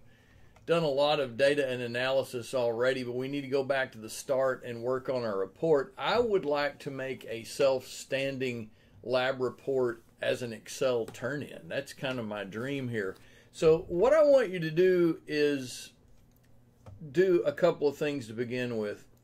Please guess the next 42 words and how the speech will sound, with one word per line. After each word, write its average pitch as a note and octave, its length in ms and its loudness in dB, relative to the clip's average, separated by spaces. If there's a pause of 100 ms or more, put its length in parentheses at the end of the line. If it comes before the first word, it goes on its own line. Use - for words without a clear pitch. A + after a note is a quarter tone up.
Add A3+ 480 0 (220)
a - 40 -16
couple A3 400 0
of F#3+ 80 0
sheets D3 440 -8
for A#2 280 -4
me. B2 260 -10 (840)
Add E3 240 -6
a F3+ 40 -8
couple E3+ 380 -4
of E3+ 80 -4
sheets. - 640 -10 (1400)
Let's - 160 -12
put - 300 -6
sheet A3 440 -8
two G3 280 -6
before D#3+ 360 -6
sheet D#3+ 380 -8
one. A#2 480 -4 (720)
And D3 320 -2
this A#3 140 -4
is B3 120 -6
where G#3+ 200 6
we're F3+ 140 4
gonna D#3+ 140 0
put E3+ 160 0
our D3 180 4
introduction. C#3+ 960 -2 (580)
And D3 240 -2
then D3 180 0
sheet E3+ 400 -8
one E3 400 0
is C#3 140 -2
going D3 380 -2
to - 80 -16
be C3+ 180 -6
the A#2+ 100 -6
page C3+ 380 2
for B2+ 160 -6
data B2 360 2
and A#2+ 120 -4
analyses. B2 1040 -6